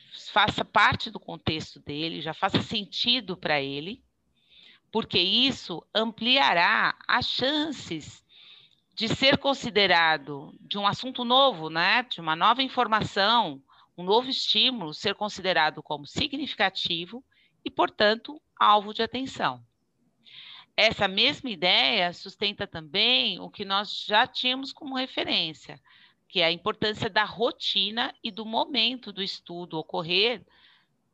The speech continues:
é, em ambientes com muitos distratores. Então, e pensar também no espaço onde ocorre essa, esse, esse processo de ensino-aprendizagem dentro da sala de aula.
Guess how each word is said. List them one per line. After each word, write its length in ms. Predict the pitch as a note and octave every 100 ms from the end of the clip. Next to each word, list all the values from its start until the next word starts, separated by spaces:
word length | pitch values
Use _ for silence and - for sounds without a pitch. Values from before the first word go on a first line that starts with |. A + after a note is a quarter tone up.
| _ -
é, 480 | F3 F3 F3 F3 -
em 240 | G3+ G#3
ambientes 640 | G#3 A3 F#3 F#3+ - -
com 160 | - A3+
muitos 380 | G#3 G#3 A3+ -
distratores. 1080 | A#3 - - D4 D4 A3 D#3+ C#3 C3+ - - _ _ _ -
Então, 440 | F3 F3+ F3 F3+ _
e 140 | G3+
pensar 480 | E3+ - F#3 G#3+ G#3+
também 340 | A3+ G#3 G#3
no 80 | A3
espaço 800 | A#3 - - G#3+ A3+ D4 - - D#4+ -
onde 260 | A#3 A3+ A#3
ocorre 640 | A#3 A3 G3 G3 G3+ G#3
essa, 720 | - G3 F#3+ - F#3+ F#3+ F#3 -
esse, 400 | - - G#3+ G3+ -
esse 880 | - F3+ - F3+ F3 E3+ E3 D#3 D3+ -
processo 540 | G3+ - F3+ E3+ -
de 80 | G3+
ensino-aprendizagem 1040 | F#3 F#3+ F#3+ G3 F#3 A#3 F3+ D#3+ E3 F3+ - - - _ - - -
dentro 260 | - E3+ E3
da 100 | F3
sala 280 | - F3+ F#3
de 120 | -
aula. 240 | A#3+ C3+